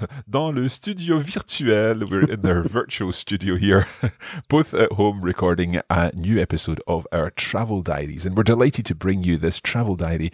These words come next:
Speaker 1: from Lara and Noah as they travel around the, the beautiful country of, of France and visit different places. This is coming to you at a time when we're not really able to travel ourselves, so hopefully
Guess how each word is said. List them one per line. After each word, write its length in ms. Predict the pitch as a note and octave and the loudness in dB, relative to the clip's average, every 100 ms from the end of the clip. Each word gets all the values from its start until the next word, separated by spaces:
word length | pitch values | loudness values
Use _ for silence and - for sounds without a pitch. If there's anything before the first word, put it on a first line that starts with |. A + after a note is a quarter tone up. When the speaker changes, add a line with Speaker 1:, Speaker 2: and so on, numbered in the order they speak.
| - C3 - | -8 -16 -4
Speaker 1:
from 240 | G2 E2 | -2 0
Lara 460 | E2 E2 F#2 A#2 - | 2 2 2 2 2
and 260 | F2 E2+ E2 | 0 2 2
Noah 320 | E2 E2+ C3 - | 2 4 2 2
as 220 | F2 E2 | 2 4
they 100 | G2+ | 0
travel 360 | - E3+ F#3+ | 0 -4 -2
around 300 | - - F3 | -2 -2 -4
the, 540 | A#2+ F2 F#2+ G2 F#2+ F2+ | -4 -4 -2 0 0 -2
the 160 | F2 | -4
beautiful 680 | F#2 A#2 C#3 D3 B2 A#2 G#2+ | -6 -2 0 0 0 2 0
country 720 | - C3+ D3 - C#3 C3+ C3 | 2 0 2 0 0 0 2
of, 440 | G#2+ F#2+ F#2 G#2 - | 2 2 0 -4 0
of 140 | - | 0
France 480 | - C#3+ E3 E3 - | 2 0 2 0 0
and 160 | F#2+ E2+ - - - | 0 -2 -10 -14 -2
visit 360 | F2+ G2+ G#2+ - | 4 4 4 0
different 360 | G#2 G#2 F#2+ | 0 -2 -6
places. 600 | - G2 F#2 E2 D#2+ D#2 F2 - - - - - - | -4 -2 0 -2 -4 -8 -12 -16 -20 -20 -20 -20 -4
This 280 | B2+ E3+ - | 2 2 4
is 260 | A#2 - | 0 0
coming 320 | - - A2 G#2+ | -4 0 0 0
to 160 | - | -4
you 300 | D#2+ F2 F#2 | -4 -2 -2
at 120 | F2+ | -2
a 60 | F#2+ | -2
time 240 | - G2 G2+ | -2 -2 -2
when 380 | G#2 G2 - F#3 | -4 -6 -14 -8
we're 160 | B3+ B3 | -4 0
not 200 | B3 - | 0 2
really 360 | F3+ E3+ A#2 | 2 2 2
able 160 | D#3 C#3+ | 2 2
to 120 | - | -2
travel 380 | - A2+ G#2 F2+ | 0 2 2 0
ourselves, 560 | F2+ G2+ F#2+ F#2 - | 0 4 4 2 -4
so 120 | - F#2+ | -4 -2
hopefully 460 | G#2 - F#2 F2 | -4 -2 0 0